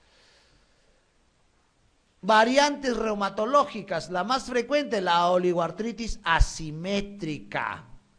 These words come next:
La poliartritis es menos frecuente, se puede confundir con artritis reumatoide.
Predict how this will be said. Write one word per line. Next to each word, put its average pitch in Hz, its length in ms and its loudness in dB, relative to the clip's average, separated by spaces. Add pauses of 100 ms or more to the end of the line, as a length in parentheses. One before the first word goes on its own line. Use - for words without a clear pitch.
(160)
La 165 180 -6
poliartritis 185 720 -4
es 170 160 -6
menos 202 260 -8
frecuente, 156 460 -10
se 143 100 -12
puede 196 220 -8
confundir 160 400 -10
con 165 180 -8
artritis 156 460 -12
reumatoide. 104 920 -8